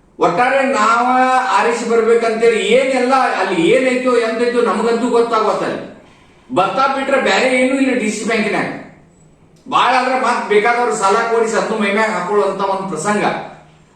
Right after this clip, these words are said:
ರೈತರಿಗೆ ಅನುಕೂಲ ಆಗ್ತೈತೆ. ಆದ್ರೆ ಇಲ್ಲಿ ಈ ನಮ್ನಿ ಉಡೆ ತುಂಬಿಸ್ಕೊಂಡ ಅದನ್ನ ಏನೇನೋ ಮಾಡಿ ನೀವು ಗುದ್ದಾಡಿ ಹೊಂಟಿರಲ್ಲ, ಅದ ಯಾಕೋ ಏನೋ ಮಾತ್ ಮುರುಗೋಡ್ ಅಜ್ಜನ ಉತ್ತರ ಇದಕ್ಕೆ ಕೊಡ್ಬೇಕು.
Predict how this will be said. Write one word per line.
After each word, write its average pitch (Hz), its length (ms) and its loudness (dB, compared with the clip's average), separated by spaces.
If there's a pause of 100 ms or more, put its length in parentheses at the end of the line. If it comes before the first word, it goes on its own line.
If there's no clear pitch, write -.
ರೈತರಿಗೆ 277 440 0
ಅನುಕೂಲ 277 280 0
ಆಗ್ತೈತೆ. 277 320 -2
ಆದ್ರೆ 269 340 0 (500)
ಇಲ್ಲಿ 254 240 4
ಈ 247 280 0
ನಮ್ನಿ 269 340 2
ಉಡೆ 240 200 2
ತುಂಬಿಸ್ಕೊಂಡ 226 540 -4 (840)
ಅದನ್ನ 165 280 0
ಏನೇನೋ 226 420 2
ಮಾಡಿ 220 340 2 (100)
ನೀವು 196 260 -2
ಗುದ್ದಾಡಿ 180 420 0
ಹೊಂಟಿರಲ್ಲ, 165 460 0 (800)
ಅದ 123 140 -2 (380)
ಯಾಕೋ 180 380 0
ಏನೋ 170 260 2
ಮಾತ್ 160 560 -2
ಮುರುಗೋಡ್ 160 320 0
ಅಜ್ಜನ 196 280 -2
ಉತ್ತರ 180 240 0
ಇದಕ್ಕೆ 170 260 0
ಕೊಡ್ಬೇಕು. 143 600 -4